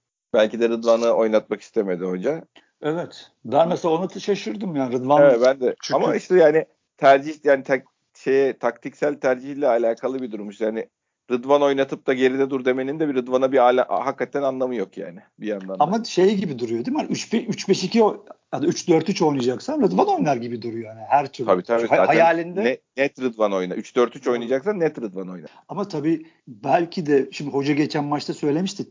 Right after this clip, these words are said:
Speaker 2: Çok gol yiyoruz. Hani buna bir önlem almamız lazım. Belki de onu düşünerek daha sabiti Umut da düşündü ama
Speaker 1: Biz ama
Speaker 2: gene
Speaker 1: üç dört üç oynamadık. Hakikaten üç beş iki oynadık ya.
Speaker 2: Tabii, tabii. Hatta beş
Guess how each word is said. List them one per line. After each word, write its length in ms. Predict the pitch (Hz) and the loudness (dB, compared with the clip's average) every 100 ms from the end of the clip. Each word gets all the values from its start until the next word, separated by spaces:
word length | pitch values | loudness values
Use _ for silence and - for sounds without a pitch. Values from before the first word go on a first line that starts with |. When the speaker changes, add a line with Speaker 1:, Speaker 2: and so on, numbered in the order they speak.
| - | -4
Speaker 2:
Çok 280 | - 151 156 | -2 0 2
gol 160 | 147 | 0
yiyoruz. 480 | 131 120 98 95 - | 0 -4 -6 -14 -16
Hani 220 | 117 107 104 | -14 -12 -6
buna 220 | 123 127 | -2 2
bir 100 | 131 | 2
önlem 360 | 131 135 139 | 2 2 2
almamız 420 | 143 123 117 107 110 | 0 -2 -6 -6 -6
lazım. 400 | 113 101 104 113 | -8 -8 -6 0
Belki 280 | 185 196 | 2 2
de 40 | 185 | 0
onu 200 | 151 180 | 2 0
düşünerek 500 | 202 190 156 147 127 | -2 -2 -2 -2 2
daha 180 | 143 151 | 4 4
sabiti 540 | - 139 139 135 - | 2 2 2 -2 -12
Umut 440 | 180 165 151 _ | -14 -14 -16 _
da 220 | 156 147 - 127 | -6 -6 -8 -16
düşündü 340 | 120 117 120 | -14 -12 -8
ama 280 | 320 392 - _ _ - | -8 -8 -10 _ _ -10
Speaker 1:
Biz 120 | 117 | 0
ama 200 | 180 240 | 2 2
Speaker 2:
gene 200 | 180 185 | 2 2
Speaker 1:
üç 60 | 165 | 2
dört 80 | 165 | 2
üç 100 | 139 | 2
oynamadık. 460 | 120 170 226 - | 2 4 2 0
Hakikaten 360 | 151 214 208 190 | -2 -2 0 0
üç 140 | - | -2
beş 240 | 120 107 - | -10 -10 -10
iki 140 | 113 | -8
oynadık 360 | 101 95 92 95 | -6 -8 -14 -18
ya. 60 | - _ | -18 _
Speaker 2:
Tabii, 160 | 143 127 | -4 -4
tabii. 280 | 123 117 107 _ _ | -4 -8 -10 _ _
Hatta 520 | - 131 - 143 117 | -8 -8 0 0 2
beş 540 | 151 180 - - - | 2 2 0 -14 -18